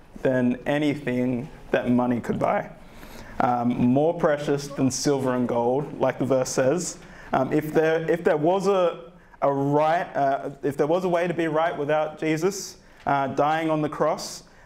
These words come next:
um, if we could just throw a bit of money, um, to be right with God for all the times that we disobeyed him,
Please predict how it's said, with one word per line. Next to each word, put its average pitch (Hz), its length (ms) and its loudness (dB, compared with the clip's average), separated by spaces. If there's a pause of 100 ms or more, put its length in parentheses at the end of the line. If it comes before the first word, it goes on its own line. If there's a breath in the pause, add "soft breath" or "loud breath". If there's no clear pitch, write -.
(100)
um, 131 280 0
if 143 160 -4
we 156 80 0
could 147 140 -2
just 160 300 -4
throw 160 280 2
a 170 40 -4
bit 165 180 0
of 160 100 -2
money, 156 540 -2 (300 loud breath)
um, 135 400 0
to - 140 -6
be 147 140 2
right 139 320 2
with 139 160 -4
God 143 340 0
for 139 200 0
all 151 240 2
the 151 60 -8
times 151 320 -2
that 147 60 -8
we 139 120 -2
disobeyed 139 680 0
him, 139 380 -4